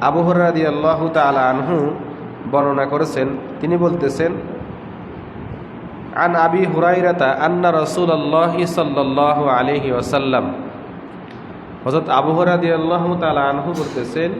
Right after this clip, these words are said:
যে রাসূলুল্লাহ সাল্লাল্লাহু আলাইহি ওয়াসাল্লাম ইরশাদ করেছেন, قال: "تفضل صلاة الجمع على صلاة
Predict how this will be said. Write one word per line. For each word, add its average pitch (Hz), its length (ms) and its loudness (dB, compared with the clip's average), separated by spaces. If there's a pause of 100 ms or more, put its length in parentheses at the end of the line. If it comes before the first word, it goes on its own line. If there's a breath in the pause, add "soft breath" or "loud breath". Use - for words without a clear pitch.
(680)
যে 135 60 -2 (120)
রাসূলুল্লাহ 170 500 2 (100)
সাল্লাল্লাহু 160 380 2
আলাইহি 180 140 2
ওয়াসাল্লাম 165 300 0 (100)
ইরশাদ 175 240 -2 (100)
করেছেন, 135 360 -2 (200)
قال: 165 240 4 (1120)
"تفضل 180 440 2 (360)
صلاة 151 380 4 (120)
الجمع 165 460 2 (380)
على 165 220 4 (220)
صلاة 170 440 2